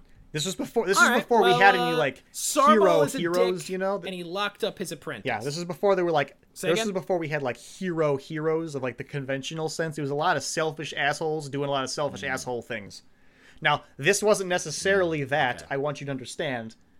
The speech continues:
Speaker 1: There's reasons for this to happen, but lots of assholes do exist in this timeline.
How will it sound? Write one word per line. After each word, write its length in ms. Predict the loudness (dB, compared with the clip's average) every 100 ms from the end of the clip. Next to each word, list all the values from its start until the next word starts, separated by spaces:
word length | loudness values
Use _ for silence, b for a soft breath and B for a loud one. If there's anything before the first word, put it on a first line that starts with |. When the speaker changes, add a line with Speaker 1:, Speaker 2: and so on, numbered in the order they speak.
| _
Speaker 1:
There's 200 | -6 -4
reasons 440 | -4 -2 -2 -4 -6
for 120 | -6
this 140 | -6
to 80 | -4
happen, 440 | -2 0 -2 -6 -10 b b _ _
but 560 | 4 6 6 2 -6 -16 _ _ _ _ _ _ _ _
lots 300 | -2 0 0
of 80 | 0
assholes 500 | 4 4 2 -2 -2
do 160 | -4 -4
exist 440 | -4 -6 -8 -10
in 160 | -10 -8
this 140 | -6
timeline. 400 | -6 -6 -8 -12